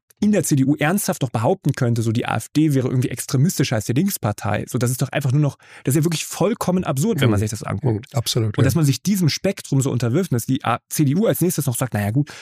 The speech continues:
Speaker 1: notfalls gehen wir dann doch zur Linkspartei.“
Speaker 2: Ja.
Speaker 1: Das ist ja so eine Unterwerfung vor so einer Verdrehung. Es ist ja atemberaubend, wirklich.
Speaker 2: Frau Prieden, C D U, hat doch den schönen Satz geprägt, äh, die, äh, Antifa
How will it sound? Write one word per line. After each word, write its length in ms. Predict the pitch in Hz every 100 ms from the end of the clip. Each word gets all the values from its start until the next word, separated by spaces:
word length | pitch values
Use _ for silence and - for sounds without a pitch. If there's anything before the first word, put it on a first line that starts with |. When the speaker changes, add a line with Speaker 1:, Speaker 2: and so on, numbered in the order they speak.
| - - _ _ _
Speaker 1:
notfalls 840 | - 135 185 - 151 143 139 -
gehen 300 | 127 127 127
wir 40 | 120
dann 120 | 120
doch 160 | 170
zur 160 | - 110
Linkspartei.“ 600 | 95 98 117 110 - 107
Speaker 2:
Ja. 60 | - - _ _ _ _ _ _
Speaker 1:
Das 160 | 120
ist 120 | 160 -
ja 100 | 120
so 280 | 117 185 -
eine 280 | - 139
Unterwerfung 680 | - 123 113 107 143 - 123
vor 220 | 113 - 110
so 280 | 110 175
einer 360 | - 139 135 120
Verdrehung. 840 | - 104 117 131 190 120 110 143 - - - _
Es 180 | - 113
ist 120 | 120
ja 140 | 135 87 -
atemberaubend, 640 | 151 165 120 95 95 101
wirklich. 320 | 110 - 113 -
Speaker 2:
Frau 220 | - 113 113
Prieden, 600 | - 135 135 180 254 226 165
C 260 | - - 131
D 140 | 127
U, 280 | - 135 196
hat 140 | 175
doch 160 | 156 - - - -
den 200 | 156 131
schönen 320 | - 143 143
Satz 280 | 143 139 -
geprägt, 520 | 135 - 135 139 - - - - -
äh, 500 | - 120 120 123 135 - -
die, 100 | 123 - - -
äh, 100 | 147 -
Antifa 640 | 127 123 147 - 131 135